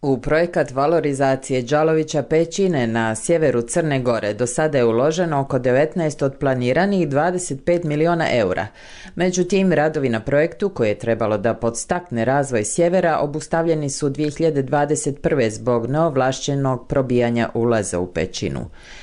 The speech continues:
To je dovelo do ekološke devastacije i uginuća velikog broja slijepih miševa. Nije poznato kada će radovi biti nastavljeni. Prilog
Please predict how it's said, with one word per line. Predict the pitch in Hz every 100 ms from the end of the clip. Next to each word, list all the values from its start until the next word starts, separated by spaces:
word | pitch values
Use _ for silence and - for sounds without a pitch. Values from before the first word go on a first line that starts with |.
| -
To | -
je | 147
dovelo | 139 143 170 156
do | 131 123
ekološke | 127 - 139 151 - 127
devastacije | 110 110 - 165 185 - 190 156
i | - 175
uginuća | 135 117 123 160 160 151
velikog | 143 147 147 127
broja | 139 147
slijepih | 139 151 151 156 147
miševa. | 131 101 - 90 82 - - - -
Nije | - 170
poznato | 131 143 143 131 127
kada | 127 113 104
će | -
radovi | 104 131 135 135 131 -
biti | 113 113 - 135
nastavljeni. | 135 - 110 104 110 104 - - -
Prilog | - 127 131 160 156